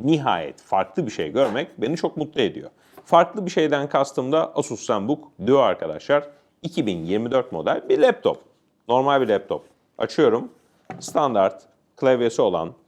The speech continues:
ekranı olan, bir bilgisayardan aradığınız temel işlevleri veren bir laptop. Ama sonra buradaki klavyesini bu şekilde şuradan alıyorum, kenara alıyorum.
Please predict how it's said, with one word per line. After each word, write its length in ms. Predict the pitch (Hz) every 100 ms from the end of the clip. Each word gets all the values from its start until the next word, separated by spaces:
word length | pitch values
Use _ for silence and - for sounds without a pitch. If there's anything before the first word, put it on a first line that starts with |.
| _ _ _
ekranı 400 | 175 190 196 160
olan, 280 | 110 85 80 - _ _ _ -
bir 100 | 196
bilgisayardan 540 | 185 170 190 160 151
aradığınız 600 | 135 135 117 113 113 - -
temel 540 | - 127 147 120 82 -
işlevleri 560 | - 113 92 143 92
veren 320 | 131 120 160
bir 80 | 202
laptop. 300 | 131 - - _ _ _ _ _ _ _
Ama 180 | 123 151
sonra 520 | 175 220 180 185 - _ -
buradaki 380 | 127 135 151 120
klavyesini 640 | 120 135 127 120 95 98 - _ _ -
bu 80 |
şekilde 580 | - 120 - 87 90 98 -
şuradan 380 | - 95 80
alıyorum, 640 | - 98 123 120 120 165 175 _ _ _ _ _ _
kenara 320 | - 101 104 135
alıyorum. 400 | 143 92 -